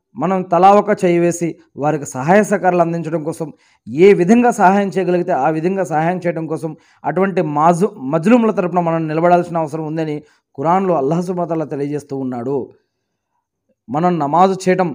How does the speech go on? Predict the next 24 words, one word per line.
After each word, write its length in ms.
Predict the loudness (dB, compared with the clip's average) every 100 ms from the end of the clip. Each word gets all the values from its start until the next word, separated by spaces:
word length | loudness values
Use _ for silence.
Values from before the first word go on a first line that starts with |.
| -8 -4
ఏ 120 | 0
విధంగా 380 | 2 2 2 0
అల్లాని 380 | 2 4 4 4
ఆరాధించినట్టో, 720 | 4 2 0 -6 -8 -4 -4 -4 -10 _ _ -10
ఉపవాసం 480 | -2 4 4 2
చేయటం 300 | 0 0 0 0
ఏ 140 | 2
విధంగా 320 | 2 2 4 4
అల్లాని 340 | 6 4 4
ఆరాధించినట్టో, 720 | 2 2 0 -4 -6 -6 -4 -4 -8 _ _ _
సదకా 380 | -4 -2 2 2
ఖైరాతులు, 440 | 4 4 4 4 -2
జకాతులు, 500 | -2 2 2 4 2
హజ్ 240 | 2 0 -2
ఉమ్రాలు 320 | 2 2 2
చేయటం 320 | 0 -2 -2
ఎలాగైతే 440 | 2 2 2 2
అల్లాని 400 | 0 2 2 4
ఆరాధించినట్టో, 720 | 2 0 -2 -4 -8 -6 -6 -6 -8 _ _ -14
అదేవిధంగా 600 | -4 0 2 0 -2 -4 -8 _ _ -6
ఖురాన్ 340 | -2 0 0
చదవటం, 360 | 0 0 2 -2
ఖురాన్ 380 | -2 -2 0 0 0
వినటం, 340 | -2 -2